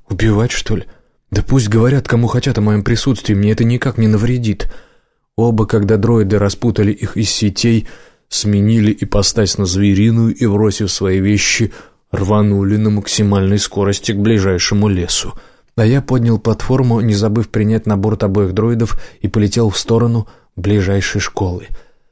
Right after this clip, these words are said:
А показали мне, где она находится, достаточно просто. Пальцем. Я посмеялся, конечно же, проверил, куда они показывают,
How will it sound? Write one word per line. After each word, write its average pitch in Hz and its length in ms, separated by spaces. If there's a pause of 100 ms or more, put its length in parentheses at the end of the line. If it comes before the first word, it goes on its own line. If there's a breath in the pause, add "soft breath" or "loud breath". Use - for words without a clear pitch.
(500 soft breath)
А 107 80
показали 117 720
мне, 139 220
где 113 220
она 120 260
находится, 120 640
достаточно 110 720
просто. 123 580 (800)
Пальцем. 95 720 (1200)
Я 107 140
посмеялся, 107 640
конечно 120 400
же, 104 100
проверил, 101 480
куда 95 220
они 98 120
показывают, 120 680